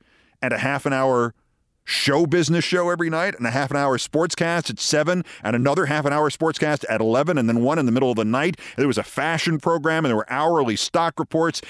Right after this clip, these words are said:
and they had a staff of meteorologists and they had short sportscasts almost every hour of the day. And the business anchor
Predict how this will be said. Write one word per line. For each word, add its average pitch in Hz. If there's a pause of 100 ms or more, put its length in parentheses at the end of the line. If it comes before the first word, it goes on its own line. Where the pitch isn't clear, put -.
(120)
and 123
they 139
had 127
a 117
staff 151
of 110
meteorologists 156
and 110
they 113
had 113
short 165
sportscasts 156
almost 170
every 160
hour 151
of 120
the 110
day. 151 (280)
And 139
the 127
business 208
anchor 165